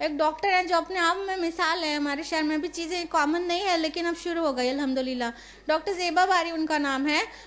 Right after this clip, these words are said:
और वो एक एमएस डॉक्टर हैं। वो सर्जरी की एक्सपर्ट्स हैं और thousands of surgeries कर चुकी हैं, कई हज़ार सर्जरीज कर चुकी हैं माशाअल्लाह।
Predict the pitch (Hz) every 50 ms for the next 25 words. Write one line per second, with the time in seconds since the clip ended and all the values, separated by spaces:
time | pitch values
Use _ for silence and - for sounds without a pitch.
0 | - - - 269 285 302 370 466 466 466 466 - - 320 330 320 349 381 392 381
1 | - - 302 269 262 - - 269 262 254 254 220 208 - - - - - - -
2 | - 269 302 330 403 - - 359 320 311 294 285 330 359 392 403 403 415 427 415
3 | 415 427 - - 359 349 359 359 359 403 381 403 440 453 440 - 330 311 294 294
4 | 330 302 339 403 415 494 494 453 392 392 403 - - 381 330 320 294 339 311 339
5 | 370 370 - - 330 311 302 - 339 285 - - 262 247 233 220 - - - -
6 | - - - - 302 311 320 381 427 381 359 - 302 294 294 285 294 381 381 -
7 | 330 302 285 262 277 302 311 320 - - 330 302 311 - 330 277 - 311 294 294
8 | 294 285 285 311 - 339 302 277 277 285 285 311